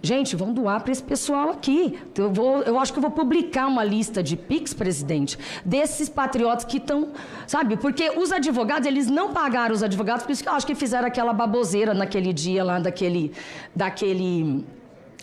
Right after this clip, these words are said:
julgamento, na hora da sustentação oral, coisa que seus advogados, obviamente, não vão fazer. Mas eles ficaram tão enredados nessa loucura que esqueceram dos seus clientes, enfim.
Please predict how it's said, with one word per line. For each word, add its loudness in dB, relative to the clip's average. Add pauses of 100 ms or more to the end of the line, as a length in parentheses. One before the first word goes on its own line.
julgamento, 2 (220)
na 2
hora 2
da 0
sustentação -2
oral, 2
coisa -4
que -8
seus 2
advogados, 0
obviamente, 2
não 2
vão 2
fazer. 0 (560)
Mas 2
eles 2
ficaram 0
tão 0
enredados 2
nessa -2 (240)
loucura 2 (880)
que 2
esqueceram 2
dos 0
seus 0
clientes, 2
enfim. 0